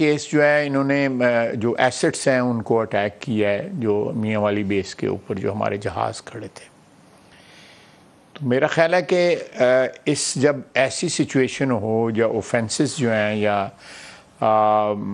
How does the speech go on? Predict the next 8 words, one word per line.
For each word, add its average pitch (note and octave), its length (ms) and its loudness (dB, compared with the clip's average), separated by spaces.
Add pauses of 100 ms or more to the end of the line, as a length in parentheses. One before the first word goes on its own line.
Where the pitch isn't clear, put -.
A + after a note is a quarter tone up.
(400)
जो G#2+ 400 -2 (340)
ज़ेर A2 440 0
बहस, B2 480 2
अ, G#2+ 400 2
म-, G2 760 -4
जो G#2 220 -2
उनके, G#2 560 -4
अ, - 60 -12